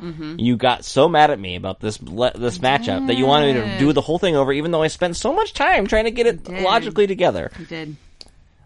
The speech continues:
Speaker 2: Uh, this matchup brings us to a non-traditional, uh, what you would call sport things, but no, they're both competitions and very athletic, and I
Speaker 1: Yeah.
Speaker 2: think count. Uh,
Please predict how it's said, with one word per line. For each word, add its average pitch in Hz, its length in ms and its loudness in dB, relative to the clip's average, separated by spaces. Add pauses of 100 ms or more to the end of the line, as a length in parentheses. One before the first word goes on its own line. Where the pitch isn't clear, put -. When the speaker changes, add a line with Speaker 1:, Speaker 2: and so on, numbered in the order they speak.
(140)
Speaker 2:
Uh, - 120 -12
this 156 180 -2
matchup 165 380 0
brings 135 300 -2
us 127 220 -2
to 185 500 0
a - 160 -4
non-traditional, 214 1160 0
uh, - 280 -2
what 202 140 2
you 170 80 2
would 156 120 -2
call 127 500 4
sport - 400 0
things, 220 180 0
but 571 240 0
no, 381 240 2
they're 466 180 2
both 254 220 4
competitions 208 600 -2
and 165 240 -4
very 196 240 2
athletic, 139 420 2
and 120 100 0
I 113 100 2
Speaker 1:
Yeah. - 40 0
Speaker 2:
think 104 280 -6
count. 170 280 0 (880)
Uh, 107 480 2